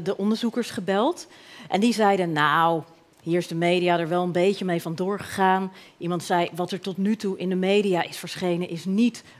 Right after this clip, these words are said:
een volledig correcte weergave van ons artikel." Een andere onderzoeker zei ook van, "Nou, dat, eh, dat een creatief beroep beschermend kan werken tegen de ziekte van Parkinson,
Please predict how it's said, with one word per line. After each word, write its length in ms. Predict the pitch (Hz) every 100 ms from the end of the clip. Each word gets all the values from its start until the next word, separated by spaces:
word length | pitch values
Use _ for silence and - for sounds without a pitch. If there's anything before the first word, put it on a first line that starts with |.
| -
een 180 | 185 160
volledig 460 | 180 190 190 -
correcte 460 | - 170 185 - 156
weergave 680 | 175 202 180 170 165 170 -
van 220 | - 165
ons 120 | 165
artikel." 600 | - - 254 254 233 240 - - - - -
Een 140 | 180 175
andere 300 | 214 208 220
onderzoeker 500 | 196 185 190 185 175
zei 180 | 180
ook 140 | 180 180
van, 160 | 170
"Nou, 300 | 165 175 170 - 175
dat, 260 | 185 180
eh, 400 | - 185 170 165 170 165 -
dat 260 | - 175 147
een 100 | 175
creatief 460 | 190 185 202 208
beroep 300 | 175 185 208 -
beschermend 600 | 175 - - 247 277 214
kan 160 | - 175
werken 320 | 165 156 -
tegen 200 | 180 -
de 60 | 185
ziekte 220 | 202 185
van 140 | 180
Parkinson, 680 | 202 208 208 175 175 160